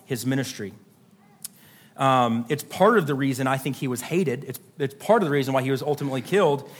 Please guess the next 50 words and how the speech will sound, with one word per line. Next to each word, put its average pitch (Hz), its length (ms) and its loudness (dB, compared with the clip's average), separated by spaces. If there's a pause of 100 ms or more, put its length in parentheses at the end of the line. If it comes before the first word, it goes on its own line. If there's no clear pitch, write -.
(200)
and 160 120 0
something 214 480 4
that 160 220 0
also 208 300 2
caused 160 240 2
people 160 140 -2
to 143 80 -6
call 170 220 0
him 160 100 0
a 139 60 0
blasphemer. 131 720 0 (760)
And 170 100 2
this 208 120 4
is, 196 140 0
this 190 160 4
is 196 80 0
what 196 140 4
is, 185 140 2 (200)
he 202 100 4
essentially 208 400 2
kind 196 180 2
of 147 160 0
flips, - 600 -2 (280)
flips 220 300 2
the 175 80 -2
switch. - 480 0
The, 165 120 2
the 156 120 -4
Pharisees 240 520 2
thought, 170 340 6 (200)
"I 170 120 4
need 202 240 4
to 254 80 0
go 208 180 6
get 196 200 4
right 180 240 4
with, 147 300 -2 (220)
I 190 60 2
need 233 100 4
to 254 60 2
go, 214 80 8
I, 180 280 2
I 185 80 4
just 233 140 0
need 285 80 2
to 208 60 0
be 202 120 2
right 175 160 6
with 127 160 0
God. 123 320 4